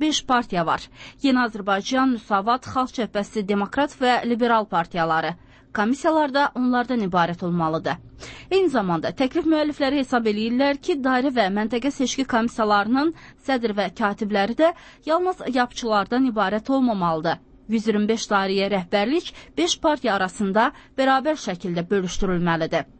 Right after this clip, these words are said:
Azadlıq bloku eyni zamanda təklif eləyir ki, müşahidəçilərin qeydiyyatı sadələşdirilsin, onların səlahiyyətləri artırılsın və təqdim etdikləri sənəd hüquqi qüvvəyə malik olsun.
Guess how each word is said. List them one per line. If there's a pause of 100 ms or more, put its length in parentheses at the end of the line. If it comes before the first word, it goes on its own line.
(180)
Azadlıq
bloku
eyni
zamanda
təklif
eləyir
ki, (340)
müşahidəçilərin
qeydiyyatı (180)
sadələşdirilsin, (300)
onların
səlahiyyətləri (100)
artırılsın (300)
və
təqdim
etdikləri
sənəd (240)
hüquqi
qüvvəyə
malik
olsun.